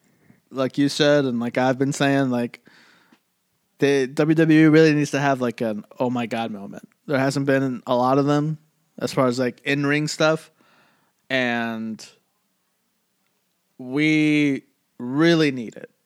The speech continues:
Like, uh, I feel like Roman's time has come and gone. Like, at this point, you could announce tomorrow that Cody Rhodes is facing Roman Reigns at WrestleMania.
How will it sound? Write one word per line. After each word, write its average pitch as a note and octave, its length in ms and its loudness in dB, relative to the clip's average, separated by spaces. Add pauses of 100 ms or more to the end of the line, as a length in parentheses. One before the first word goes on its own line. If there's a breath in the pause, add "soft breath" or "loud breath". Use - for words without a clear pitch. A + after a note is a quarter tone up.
(560)
Like, B2 360 -4
uh, - 460 -20 (320)
I C#3 120 -4
feel C#3+ 160 0
like C3+ 320 -2 (720)
Roman's D#3 400 0
time D#3 220 2
has C#3 140 -6
come D3+ 240 -2
and D3 120 -2
gone. A2+ 240 0
Like, C3 120 0
at C#3 80 0
this E3 160 0
point, E3 340 0 (1040 loud breath)
you E3+ 180 0
could A#3 200 4
announce E3 540 2
tomorrow C3 760 0 (300)
that B2 200 -4
Cody D#3 280 2
Rhodes C3+ 440 2 (120)
is D3 240 0
facing C#3 360 -2
Roman B2+ 240 -2
Reigns A#2+ 280 -2
at B2 140 0
WrestleMania. C3 640 -4